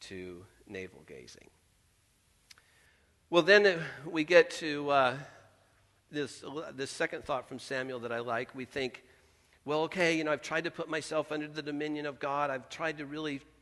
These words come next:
try to get my life in the kingdom of God, but I've sinned and I continue to sin and I don't know what to do about it." And S-, Samuel gives us the word when he says, "Okay, I get it. I know that's true, but don't turn your back on God." Do you see that in your passage there, if you, if you've still got it open to Samuel?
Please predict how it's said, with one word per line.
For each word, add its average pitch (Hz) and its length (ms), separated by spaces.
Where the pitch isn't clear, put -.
try 160 220
to 156 40
get 160 220
my 151 120
life 151 340
in 151 80
the 147 60
kingdom 151 340
of 139 120
God, 143 380
but 147 120
I've 147 60
sinned 185 400
and 117 80
I 123 80
continue 180 440
to 135 100
sin 120 300
and 120 100
I 139 120
don't 165 140
know 156 80
what 151 160
to 143 80
do 190 220
about 95 280
it." 95 120
And 131 100
S-, - 220
Samuel 151 500
gives 131 300
us 139 120
the 175 140
word 180 340
when 123 120
he 156 180
says, 143 480
"Okay, 165 480
I 131 80
get 151 260
it. 165 80
I 143 80
know 147 240
that's 147 260
true, 151 300
but 151 260
don't 170 300
turn 175 240
your 165 140
back 139 340
on 131 160
God." 101 380
Do - 60
you 143 60
see 214 140
that 208 120
in 196 80
your 175 100
passage 165 440
there, 170 160
if 156 100
you, 147 80
if 139 140
you've 139 180
still - 220
got 151 160
it 143 80
open 147 240
to 147 80
Samuel? 151 500